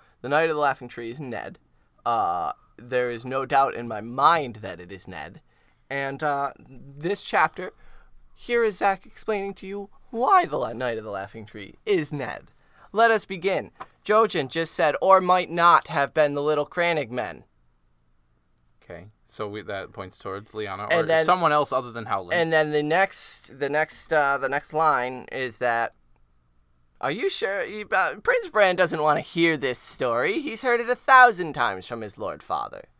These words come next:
Speaker 1: And Bran's like, "No, no, no, no."
Speaker 2: Yeah, of course he would wanna tout his sister and how great she was defending the Crannogmen.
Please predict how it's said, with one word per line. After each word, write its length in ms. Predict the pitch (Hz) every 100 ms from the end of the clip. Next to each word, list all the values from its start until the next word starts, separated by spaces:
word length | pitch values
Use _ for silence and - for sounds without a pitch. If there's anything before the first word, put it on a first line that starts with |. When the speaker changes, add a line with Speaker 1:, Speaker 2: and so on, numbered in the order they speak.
| _ _ _ _ _ _ -
Speaker 1:
And 140 | 107
Bran's 300 | 120 117 107
like, 220 | 120 120
"No, 280 | 123 175 180 -
no, 320 | 165 175 180 - _ -
no, 340 | 196 202 202 - _ _
no." 380 | 180 202 208 196 _ -
Speaker 2:
Yeah, 160 | - 123
of 140 | 98
course 320 | - 196 190
he 80 | -
would 120 | 123 107
wanna 180 | 95 90
tout 280 | - 92
his 140 | 90 85
sister 460 | 98 90 - 85
and 140 | 85 85
how 140 | 85
great 280 | 85 90 85
she 160 | - 87
was 360 | 87 85 -
defending 560 | - - 87 87 85 87
the 80 | 87
Crannogmen. 640 | 87 82 82 90 82 85